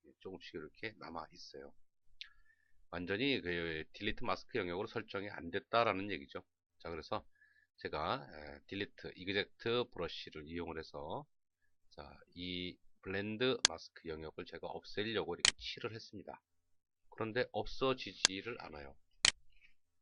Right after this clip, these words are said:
없어지지를 않습니다. 자, 이럴 경우가, 에, 작업하시다 보면은, 네, 나와요. 자, 그럴 때는요, 에, 바로 위에 옵션 바에 보시면은, 에, 프로텍트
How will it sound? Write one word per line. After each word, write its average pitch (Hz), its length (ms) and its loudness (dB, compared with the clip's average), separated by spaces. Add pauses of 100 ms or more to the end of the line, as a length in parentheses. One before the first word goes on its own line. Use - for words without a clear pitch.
(140)
없어지지를 104 540 -2
않습니다. - 420 -10 (1200)
자, - 260 -10
이럴 127 460 8
경우가, 95 640 2
에, 80 100 -8
작업하시다 95 580 -2
보면은, 82 340 -8 (100)
네, - 80 -16 (140)
나와요. 85 380 -2 (800)
자, 80 100 -6
그럴 95 240 0
때는요, 113 600 2
에, 76 180 -16 (100)
바로 80 160 -10
위에 87 460 2
옵션 95 400 0
바에 92 260 4
보시면은, 90 500 -2 (520)
에, 78 60 -2 (140)
프로텍트 143 640 2